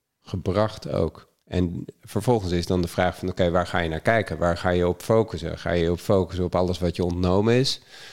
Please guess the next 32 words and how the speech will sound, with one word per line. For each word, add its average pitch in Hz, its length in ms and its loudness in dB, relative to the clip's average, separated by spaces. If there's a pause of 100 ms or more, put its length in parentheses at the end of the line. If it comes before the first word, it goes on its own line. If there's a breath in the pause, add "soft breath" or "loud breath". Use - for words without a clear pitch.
(280 loud breath)
Of - 100 -4
ga 107 160 0
je 104 120 2
focussen 107 560 2
op 104 140 -2
al 107 180 4
datgene 104 520 2
wat 98 120 0
het 98 180 -2
je 107 120 0
opgeleverd 87 540 0
heeft? 76 360 -6 (260)
Nou, 82 240 0 (100)
en 87 140 -2
dan 87 140 0
komen 85 240 2
we 85 60 0
bij 87 120 2
dezelfde 85 380 2
vraag. 98 420 -2
Wat 90 160 0
draagt 90 360 0
het 82 120 -10
meest 82 280 -2
bij 80 300 0
aan 82 80 -4
de 82 60 -4
relatie 80 460 -2
tussen 80 240 -6
jou 80 260 0
en 82 60 -2
jezelf? 95 540 -2